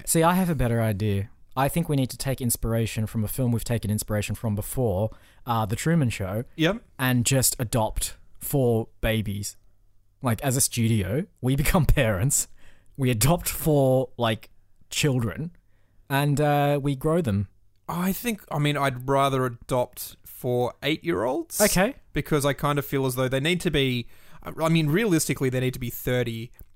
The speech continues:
Speaker 2: at the point that they're, like,
Speaker 1: Yeah.
Speaker 2: reminiscing about their childhoods.
Speaker 1: Yep.
Speaker 2: I mean, ideally older, but, you know, sometimes, you know, we don't have that
Speaker 1: Okay,
Speaker 2: much
Speaker 1: yep.
Speaker 2: time.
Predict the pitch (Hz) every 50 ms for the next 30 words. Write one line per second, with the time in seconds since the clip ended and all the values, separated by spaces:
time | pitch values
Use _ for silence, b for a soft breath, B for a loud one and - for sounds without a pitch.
0 | _ _ - - 127 120 127 - - - 135 127 120 139 123 - 127 123 123 120
1 | 120 117 - 156 143 131 117 110 98 120 127 123 135 131 131 131 123 127 123 -
2 | - 131 123 120 117 - 127 123 123 - 123 123 120 - - 127 123 135 143 139
3 | - - 226 277 269 - - 135 151 151 143 156 151 151 143 - - - 143 143
4 | 127 143 151 143 135 - - 127 127 131 143 151 147 135 131 120 113 - - 123
5 | 120 117 113 110 - 139 123 - 135 120 120 123 - - 127 123 117 120 117 123
6 | 120 131 127 120 120 175 156 - 127 123 139 - - 160 123 117 120 131